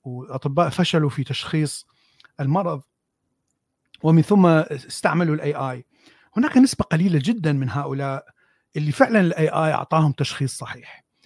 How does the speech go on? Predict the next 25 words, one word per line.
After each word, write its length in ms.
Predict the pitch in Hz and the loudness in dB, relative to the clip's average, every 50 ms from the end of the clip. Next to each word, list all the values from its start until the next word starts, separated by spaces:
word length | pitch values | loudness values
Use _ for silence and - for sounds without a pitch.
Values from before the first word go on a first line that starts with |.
| _ _ _ _ _ | _ _ _ _ _
يعني، 420 | - 151 143 143 156 156 160 160 - - | -6 -4 -2 -2 0 -2 -2 -2 -4 0
ممكن 520 | 147 165 240 294 - - - 190 165 151 | 2 4 4 4 4 2 2 0 0 0
أن 200 | - 156 147 139 | 0 0 0 0
يعطي 360 | 143 180 180 - - - 139 | 0 0 -2 -4 -8 -10 -10
تشخيص 460 | - - 135 - - - 151 139 - | -8 -8 -8 -8 -6 -6 -8 -8 -8
صحيح، 380 | - 120 - - 143 135 - - | -10 -12 -10 -8 -8 -8 -8 -10
لكن 220 | 143 - - 160 | -6 -2 0 0
نسبة 240 | 165 156 - - 143 | 0 0 -2 -6 -10
قليلة 380 | - - 127 123 131 131 120 113 117 | -10 -10 -10 -10 -10 -10 -12 -14 -16
جدا. 220 | 131 120 131 _ _ _ _ _ _ _ _ _ _ _ _ _ _ _ _ _ _ _ - - | -18 -20 -20 _ _ _ _ _ _ _ _ _ _ _ _ _ _ _ _ _ _ _ -8 -6
آه، 500 | 139 139 135 131 127 123 123 123 127 - - - | -6 -4 -4 -6 -8 -8 -8 -10 -10 -12 -10 -6
لأن 280 | 170 196 185 190 196 196 | -2 0 2 4 4 4
الطبيب 520 | 185 - - 170 156 220 262 262 208 185 - | 2 0 -2 -2 2 4 4 2 2 0 -2
كما 220 | - 185 185 180 | -4 -2 -2 0
ذكرت 340 | 165 165 - - 254 202 - | -2 -2 0 0 -2 -2 -2
في 80 | - 175 | -6 -6
البداية، 640 | 156 139 143 127 165 180 190 175 160 143 131 143 - _ _ _ _ _ _ _ _ _ - | -6 -4 -4 -2 0 2 2 2 2 2 -2 -6 -10 _ _ _ _ _ _ _ _ _ -14
الإنسان 480 | 147 - 156 143 - 240 262 269 190 | -8 -6 -6 -4 -2 0 0 0 2
عنده 300 | 143 202 214 175 165 160 | 2 2 2 4 4 2
موديل 440 | 151 139 139 165 220 208 165 180 156 | 2 4 4 4 4 4 2 2 2
معقد 600 | 139 135 131 - - 185 - - - 139 123 - _ _ _ _ _ _ _ _ _ | 0 0 -2 -4 -6 -10 -10 -8 -10 -10 -10 -12 _ _ _ _ _ _ _ _ _
للعالم 1400 | - 147 147 143 139 131 131 135 - _ _ _ _ - 131 - _ - 139 127 127 135 147 160 175 175 160 151 | -8 -4 -2 -2 -2 -2 -4 -6 -10 _ _ _ _ -14 -14 -14 _ -12 -10 -4 -2 2 2 4 4 4 4 2
اللي 200 | 135 131 127 127 | 0 -2 -4 -8
يعيش 320 | 123 117 135 131 - - | -8 -6 -6 -6 -6 -8
فيه، 380 | - 139 120 113 110 110 _ | -10 -12 -14 -14 -14 -18 _